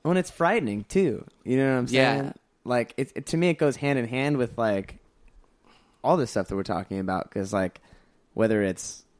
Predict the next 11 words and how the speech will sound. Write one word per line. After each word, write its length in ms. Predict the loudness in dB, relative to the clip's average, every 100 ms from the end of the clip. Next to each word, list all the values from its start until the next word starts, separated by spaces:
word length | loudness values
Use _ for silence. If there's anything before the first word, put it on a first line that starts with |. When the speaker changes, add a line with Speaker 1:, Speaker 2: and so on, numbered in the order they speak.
| _ -10
Speaker 1:
substances 1040 | 0 2 2 -2 -4 0 2 2 0 -4 -6
or, 520 | -2 0 0 0 -4 _ _ _ _ _ _
I 60 | -4
mean, 140 | 0
there's 180 | 2 2
so 200 | 2 2
many 180 | 4 2
ways 560 | 0 0 0 2 0 -2
you 80 | -2
can 160 | 0
use, 800 | 2 4 6 6 4 0 -6 -12